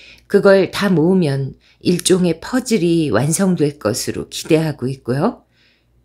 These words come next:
제 일 주기에 대한 부분을 막 끝냈는데 <laughs> 읽어볼래요? 어, 물론이지. 지금 당신한텐 새로운 시각이 필요할지도 몰라.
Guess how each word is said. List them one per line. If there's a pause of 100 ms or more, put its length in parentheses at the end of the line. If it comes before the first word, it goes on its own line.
제
일
주기에
대한
부분을 (240)
막
끝냈는데 (400)
<laughs>
읽어볼래요? (840)
어,
물론이지. (300)
지금
당신한텐 (160)
새로운
시각이
필요할지도
몰라.